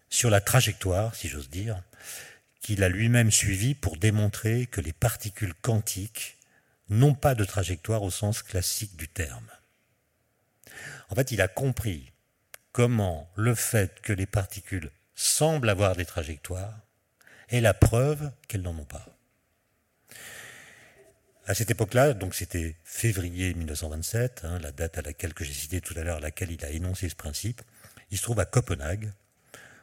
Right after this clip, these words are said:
Copenhague, c'est la ville, euh, dans laquelle habite son ami Niels Bohr, qui a fondé un institut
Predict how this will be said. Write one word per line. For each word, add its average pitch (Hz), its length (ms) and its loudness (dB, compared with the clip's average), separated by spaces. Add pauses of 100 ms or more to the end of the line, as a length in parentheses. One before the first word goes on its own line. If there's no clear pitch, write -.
(100)
Copenhague, 87 500 0
c'est - 180 -6
la 76 120 -6
ville, 71 460 -8 (1040)
euh, 76 140 -6
dans 78 140 -2
laquelle 76 320 -2
habite 76 520 -8
son 78 260 -4
ami 78 240 -2
Niels 80 280 -4
Bohr, 113 340 -2
qui - 100 -6
a - 40 -2
fondé 80 240 -6
un 76 100 -4
institut 110 560 -4